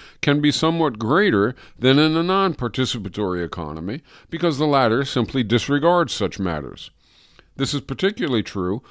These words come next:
for adding qualitative information to databases able to be accessed when folks feel the need, so that then the bare numbers that are prices can be considered in light of their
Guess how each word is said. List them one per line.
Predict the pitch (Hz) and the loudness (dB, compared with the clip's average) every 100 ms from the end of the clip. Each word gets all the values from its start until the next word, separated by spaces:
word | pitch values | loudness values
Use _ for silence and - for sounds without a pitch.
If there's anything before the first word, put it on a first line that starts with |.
| - | -20
for | - 123 | -6 2
adding | 127 143 139 | 4 4 0
qualitative | - 156 175 160 151 127 120 | -2 0 0 0 0 2 2
information | 120 110 110 104 98 117 104 | 0 -4 -2 0 0 -4 -8
to | 101 | -6
databases | 90 113 104 87 90 92 113 107 - | -2 0 0 -2 -4 -6 -8 -10 -8
able | 104 98 110 | -4 -4 -4
to | 131 | -6
be | 131 127 | -4 -2
accessed | 95 90 - 98 131 - - - | -2 -4 -4 -4 -4 -10 -20 -10
when | 127 123 | -4 -4
folks | - 98 95 | -2 -2 -4
feel | - 107 104 | -6 -2 -2
the | 110 | 0
need, | 139 175 143 76 - - - - - - | 0 2 2 -2 -8 -20 -20 -20 -20 -18
so | - 139 127 | -2 0 2
that | 120 - | 0 0
then | 165 135 120 | 0 0 -2
the | |
bare | 104 113 135 151 | -2 -2 0 0
numbers | 135 139 110 87 127 - | 0 0 -2 -4 -6 -8
that | 104 95 | -6 -4
are | |
prices | 92 - 131 127 76 82 - - - | -4 -2 -2 -2 -4 -10 -12 -16 -10
can | - 117 | -2 0
be | 117 | 0
considered | 117 113 135 127 117 | -2 -2 -2 0 -2
in | 107 | -2
light | 110 113 | 0 0
of | 101 | 0
their | 101 104 | -2 -2